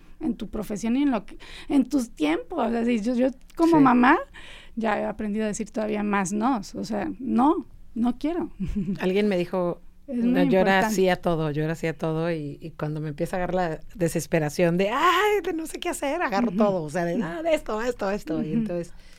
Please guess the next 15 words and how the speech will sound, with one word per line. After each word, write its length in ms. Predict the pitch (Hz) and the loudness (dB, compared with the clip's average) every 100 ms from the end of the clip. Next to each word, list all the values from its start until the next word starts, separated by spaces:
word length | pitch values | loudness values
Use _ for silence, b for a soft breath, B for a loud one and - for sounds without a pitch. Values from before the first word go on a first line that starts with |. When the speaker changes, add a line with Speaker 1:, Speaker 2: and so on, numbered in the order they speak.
| b b b b | b b b b
Speaker 2:
cuando 440 | 196 185 180 170 - - - | -2 2 2 2 -4 -18 -4
aprendí 380 | 190 185 175 185 | 0 0 0 0
a 40 | |
decir 280 | 190 202 180 | 0 -2 -6
que 120 | 196 | -6
no, 220 | 170 160 b b b b - | -6 -8 b b b b -14
fue 160 | 170 | -10
cuando 440 | 175 170 165 147 - | -4 -2 -2 -4 -6
me 120 | 160 | -8
dijeron, 340 | 151 170 160 156 | -4 -4 -4 -6
"Imagínate 340 | 170 202 214 | -8 -6 -8
si 140 | - - - - | -12 -14 -10 0
toda 300 | 214 226 240 | 0 0 -2
esa 240 | 220 233 | -4 -2
energía 540 | 220 185 - 165 131 | -2 -4 -2 -4 -4